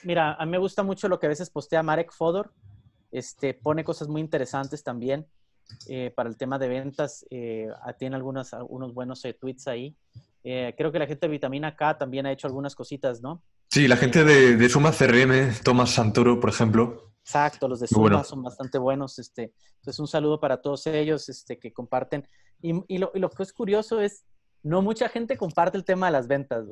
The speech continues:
Speaker 1: seamos totalmente honest-, eh, o-, totalmente honestos. En español, muy poca gente, ¿no? Eh, am, a-, ahí tuve, tuve la oportunidad par-, de participar ahí con, con la gente de, de Mexired,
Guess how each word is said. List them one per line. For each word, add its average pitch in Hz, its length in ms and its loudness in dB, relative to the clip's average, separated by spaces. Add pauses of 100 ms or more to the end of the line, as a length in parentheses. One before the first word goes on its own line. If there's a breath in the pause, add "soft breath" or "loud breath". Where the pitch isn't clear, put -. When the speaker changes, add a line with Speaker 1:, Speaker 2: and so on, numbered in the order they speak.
(120)
Speaker 1:
seamos 151 280 -6
totalmente 143 500 -2
honest-, 131 180 -8
eh, 143 100 -6
o-, 160 140 -6
totalmente 151 520 -2
honestos. 147 320 -4
En 135 80 -8
español, 135 400 -4
muy 180 140 -4
poca 180 220 -10
gente, 139 340 -10
¿no? 165 240 -10 (480)
Eh, 143 320 2
am, 127 380 -4 (600)
a-, 156 220 -2
ahí 160 240 0
tuve, 165 460 0
tuve 160 180 -4
la 165 60 0
oportunidad 151 340 -6
par-, 147 240 -4
de 135 140 -8
participar 135 560 -4
ahí 143 180 0
con, 131 400 -6
con - 180 -10
la 117 80 -6
gente 131 400 -8
de, 120 480 -6 (640)
de 139 180 -2
Mexired, 139 720 -4